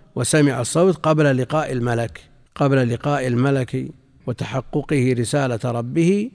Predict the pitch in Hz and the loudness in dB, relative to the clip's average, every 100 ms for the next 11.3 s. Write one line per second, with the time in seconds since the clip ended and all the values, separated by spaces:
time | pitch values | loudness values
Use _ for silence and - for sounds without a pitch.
0 | - - 131 139 110 127 175 147 131 131 | -12 -10 -4 -4 -4 2 4 4 0 2
1 | 127 123 170 156 131 123 120 - 110 107 | 2 2 4 4 6 4 0 -4 -6 -6
2 | 107 101 117 - - - - 147 208 185 | -10 -10 -14 -20 -20 -10 -2 2 4 6
3 | 139 127 170 151 135 127 120 156 151 127 | 4 4 2 2 0 0 2 4 4 2
4 | 131 147 127 120 117 110 113 151 147 139 | 2 2 0 -4 -6 -6 -4 -2 0 -2
5 | 120 _ _ _ - 123 120 120 156 131 | -6 _ _ _ -4 -2 0 0 0 -2
6 | 113 131 123 - 147 - 120 107 147 135 | -2 -2 -2 -4 -6 -6 -10 -4 -2 -2
7 | 123 117 113 120 131 - 123 120 - _ | -4 -8 -8 -6 -6 -6 -6 -6 -10 _
8 | - - 147 120 113 113 - 113 104 131 | -8 -2 0 0 -4 -10 -8 -8 -8 -8
9 | 123 107 104 110 - _ _ - 127 147 | -8 -10 -14 -18 -20 _ _ -6 2 4
10 | 165 139 131 123 110 117 113 101 - 160 | 4 4 2 0 -2 -6 -6 -6 -4 -6
11 | - - | -6 -20